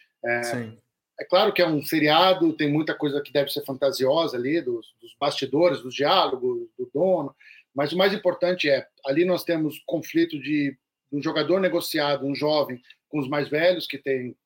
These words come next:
Speaker 1: o Nixon e depois tem o Abdul-Jabbar, quando o Magic Johnson chega, como ele sabe, pelo talento e pela, pela, pela forma alegre que ele tem,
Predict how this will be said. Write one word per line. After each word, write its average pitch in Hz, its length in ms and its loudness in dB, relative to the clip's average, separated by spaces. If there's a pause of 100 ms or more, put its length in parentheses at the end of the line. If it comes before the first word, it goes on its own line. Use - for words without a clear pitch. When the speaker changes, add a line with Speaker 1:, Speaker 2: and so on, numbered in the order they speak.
(200)
Speaker 1:
o 123 80 -18
Nixon 143 560 -2
e 120 80 -8
depois 127 320 -6
tem 127 160 -16
o - 500 -20
Abdul-Jabbar, 131 680 -8 (300)
quando 127 140 -8
o 131 40 -4
Magic 131 280 -2
Johnson 135 320 -6
chega, 180 500 -4 (400)
como - 160 -2
ele 170 100 -2
sabe, - 480 0 (300)
pelo 190 220 2
talento 160 580 0
e 143 80 -2
pela, 156 640 -2 (580)
pela, 135 340 -2
pela 120 720 -6 (1120)
forma 160 220 -2
alegre 160 460 4
que 156 100 -4
ele 139 140 -4
tem, 139 440 -4